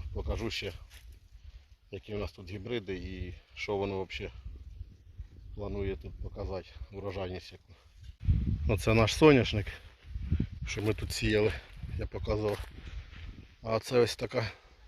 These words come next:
результат помилки одної у нас тут була. В общем, перва, що ми сіяли від дороги, Ізіда, вона не під Грандстар. Ми так не, ну, нам дали мішок. Е, не уточнили, чи не той,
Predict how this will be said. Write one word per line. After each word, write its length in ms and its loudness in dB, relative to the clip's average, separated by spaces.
результат 560 4
помилки 580 4
одної 260 2
у 80 2
нас 140 -2
тут 140 -10
була. 280 2
В 60 0
общем, 260 6
перва, 440 12
що 180 0
ми 140 4
сіяли 460 6
від 140 -2
дороги, 380 4
Ізіда, 440 4
вона 320 10
не 120 2
під 160 2
Грандстар. 640 8
Ми 160 0
так 160 0
не, 140 6
ну, 180 2
нам 260 0
дали 280 10
мішок. 340 2
Е, 40 -10
не 140 6
уточнили, 580 8
чи 220 2
не 140 4
той, 300 2